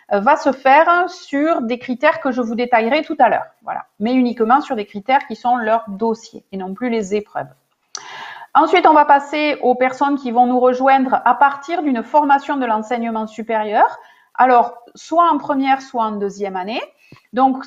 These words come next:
si vous avez entamé des études de paces, ou, donc les études de médecine,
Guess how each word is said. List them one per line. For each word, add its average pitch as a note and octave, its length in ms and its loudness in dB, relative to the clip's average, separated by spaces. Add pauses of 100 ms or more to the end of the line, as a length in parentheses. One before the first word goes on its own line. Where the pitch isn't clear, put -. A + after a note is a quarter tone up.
si E4 300 -6
vous D4+ 200 0
avez C4 380 4
entamé A#3 400 2
des A3 180 -4
études G3 220 -10
de G3+ 80 -6
paces, E4 680 0
ou, - 200 -14 (360)
donc G3+ 260 -8
les F#3 140 -14
études F#3+ 180 -16
de F#3+ 60 -8
médecine, G3+ 360 -6